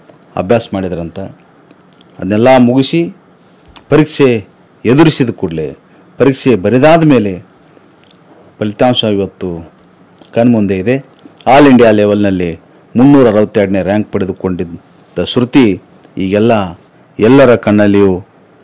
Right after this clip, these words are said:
ಇನ್ಸ್ಪೈರ್ ಆಗಿ ಕಾಣ್ತಾ ಇದ್ದಾರೆ. ಪ್ರಯತ್ನ ಅನ್ನೋದು ಬಹಳ ಮಹತ್ವ ಇರುವಂಥದ್ದು ಸ್ನೇಹಿತರೆ. ಒಮ್ಮೆ ಸೋತ್ರೆ "ನನ್ನ ಕೈಲಿ ಆಗಲ್ಲ" ಅಂತ ಕೈ ಚೆಲ್ಲಿದರೆ ಆಗೋ ಕೆಲಸ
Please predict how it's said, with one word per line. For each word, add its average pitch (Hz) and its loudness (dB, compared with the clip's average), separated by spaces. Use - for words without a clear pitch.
ಇನ್ಸ್ಪೈರ್ 110 2
ಆಗಿ 95 -2
ಕಾಣ್ತಾ 95 -6
ಇದ್ದಾರೆ. 90 -4
ಪ್ರಯತ್ನ 170 2
ಅನ್ನೋದು 143 4
ಬಹಳ 120 -2
ಮಹತ್ವ 104 -4
ಇರುವಂಥದ್ದು 90 -8
ಸ್ನೇಹಿತರೆ. - -18
ಒಮ್ಮೆ 120 2
ಸೋತ್ರೆ 131 2
"ನನ್ನ 113 0
ಕೈಲಿ 113 0
ಆಗಲ್ಲ" 113 2
ಅಂತ 107 -2
ಕೈ 113 -4
ಚೆಲ್ಲಿದರೆ 95 -6
ಆಗೋ 104 0
ಕೆಲಸ 104 -6